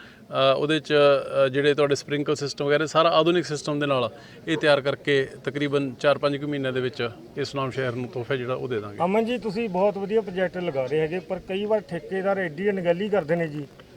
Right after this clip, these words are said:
Speaker 2: ਤੇ ਕੰਮ ਵਿੱਚ ਰੋਕ ਦਿੰਦੇ ਨੇ। ਹੁਣ ਇੱਕ ਕਰੋੜ ਤੇਤੀ ਇਹ ਲੱਖ ਰੁਪਏ ਦਾ ਇੱਥੇ ਨੀਂਹ ਪੱਥਰ ਰੱਖਿਆ ਗਿਆ ਸੀ ਜੀ ਚੌਦਾਂ ਦੋ ਨੂੰ, ਸੱਤ ਮਹੀਨੇ ਹੋ ਗਏ ਜੀ, ਉੱਥੇ ਸਾਰਾ ਕੰਮ ਉਵੇਂ ਹੀ ਰੋਕਿਆ ਖੜਾ।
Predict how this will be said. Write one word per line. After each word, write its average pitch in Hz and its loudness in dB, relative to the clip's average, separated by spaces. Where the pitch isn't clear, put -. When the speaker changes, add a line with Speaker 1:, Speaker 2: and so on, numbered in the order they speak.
Speaker 2:
ਤੇ 180 -4
ਕੰਮ 196 4
ਵਿੱਚ 190 0
ਰੋਕ 185 4
ਦਿੰਦੇ 151 -2
ਨੇ। 165 2
ਹੁਣ 185 2
ਇੱਕ 214 -2
ਕਰੋੜ 208 2
ਤੇਤੀ 214 -2
ਇਹ 190 0
ਲੱਖ 185 2
ਰੁਪਏ 196 0
ਦਾ 190 2
ਇੱਥੇ 196 0
ਨੀਂਹ 180 -2
ਪੱਥਰ 208 -2
ਰੱਖਿਆ - 0
ਗਿਆ 143 0
ਸੀ 135 -8
ਜੀ 170 -4
ਚੌਦਾਂ 208 6
ਦੋ 180 4
ਨੂੰ, 156 0
ਸੱਤ 190 4
ਮਹੀਨੇ 226 6
ਹੋ 190 4
ਗਏ 196 2
ਜੀ, 226 -2
ਉੱਥੇ 220 2
ਸਾਰਾ 220 6
ਕੰਮ 220 4
ਉਵੇਂ 220 6
ਹੀ 214 8
ਰੋਕਿਆ 185 2
ਖੜਾ। 165 4